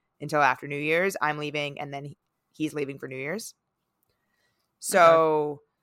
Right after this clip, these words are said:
Speaker 1: he specifically said, like, "Okay, when I'm back from my trip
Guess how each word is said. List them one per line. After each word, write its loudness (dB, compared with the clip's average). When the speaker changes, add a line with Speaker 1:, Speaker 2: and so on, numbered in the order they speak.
Speaker 1:
he -2
specifically 0
said, 6
like, 2
"Okay, 4
when 0
I'm 2
back 2
from 0
my 4
trip -2